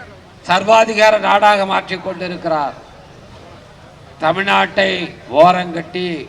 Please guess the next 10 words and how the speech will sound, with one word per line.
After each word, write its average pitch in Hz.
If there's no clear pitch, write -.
ஓரவஞ்சனை 165
செய்கிறார், 151
வஞ்சிக்கிறார். 147
தமிழ்நாட்டுக்கு 202
சேர 196
வேண்டிய 196
நிதியை 190
கொடுக்க 170
மறுக்கிறார். 151
நம்முடைய 202